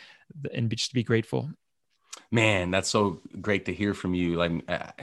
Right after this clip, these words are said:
Speaker 2: going back to, like, my podcast and what I've been learning and, and, and, like, a recurring theme is that gratitude, right? Like, people who live their versions of an inspired life, you know, whatever that may mean to them,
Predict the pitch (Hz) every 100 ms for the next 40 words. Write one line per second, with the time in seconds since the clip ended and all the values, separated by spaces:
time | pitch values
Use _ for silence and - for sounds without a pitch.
0 | - - - - 117 110 107 - 92 87
1 | 80 98 98 98 90 95 90 92 87 82
2 | 87 85 98 92 101 104 98 82 - 87
3 | 82 87 85 85 85 90 90 101 95 90
4 | - 90 110 98 - 87 - 87 113 113
5 | 92 82 87 101 - 85 - - - -
6 | - _ 117 120 107 107 95 90 104 107
7 | 98 85 - 92 120 104 113 98 98 95
8 | 87 85 - 92 87 82 87 80 80 -
9 | - 87 82 90 95 92 90 - 87 90
10 | 90 92 90 92 85 87 82